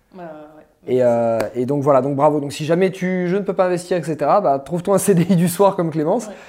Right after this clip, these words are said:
Speaker 1: Non, quand vous voulez quelque chose, en fait, faut vraiment que vous, vous essayiez de chercher des solutions qui vont vous permettre d'atteindre votre objectif. Je sais très bien que moi, j'ai pas un profil, euh, de salarié, et même, euh, je sais pas si mes collègues verront cette <laughs> vidéo, mais, euh,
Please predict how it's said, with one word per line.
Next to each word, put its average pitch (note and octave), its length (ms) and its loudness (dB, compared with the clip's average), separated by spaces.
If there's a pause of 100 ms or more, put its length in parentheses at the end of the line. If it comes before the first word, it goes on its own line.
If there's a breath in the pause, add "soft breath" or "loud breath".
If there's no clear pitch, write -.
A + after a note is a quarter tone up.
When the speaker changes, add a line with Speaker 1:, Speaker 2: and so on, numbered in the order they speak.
(320 loud breath)
Speaker 1:
Non, A#3+ 200 2
quand B3 100 -2
vous A3+ 140 -2
voulez C4 160 -2
quelque A#3+ 240 0
chose, C4 340 -6
en G3+ 60 -6
fait, - 160 -8
faut G#3+ 80 -4
vraiment G#3+ 320 2
que F#3+ 80 -8
vous, G3+ 260 -2
vous F#3+ 240 -4
essayiez G3+ 240 -4
de - 60 -12
chercher - 320 -4
des F#3 80 -2
solutions G3+ 500 -4
qui G#3+ 140 -10
vont F#3+ 80 -2
vous F3 80 -6
permettre G3 260 -2
d'atteindre G3 220 -2
votre F#3+ 160 -10
objectif. F#3+ 380 -8 (200 loud breath)
Je - 80 -12
sais G#3 140 0
très G#3+ 120 -2
bien B3+ 140 0
que A#3 140 -2
moi, G#3+ 160 2
j'ai F#3+ 160 -4
pas G#3 100 -4
un G#3+ 80 -2
profil, G#3+ 480 -6 (320 loud breath)
euh, F3 260 4
de F3 80 -2
salarié, G3 640 -2
et F3 60 -4
même, F#3+ 240 -2
euh, E3+ 160 -4
je E3 60 -12
sais - 100 -20
pas F#3+ 80 -4
si F#3 140 -6
mes E3+ 80 -6
collègues F3+ 180 -4
verront F3 220 -6
cette E3 200 -14
<laughs> - 0 -
vidéo, G3+ 460 0 (380 loud breath)
mais, G#3 240 4
euh, F#3 260 4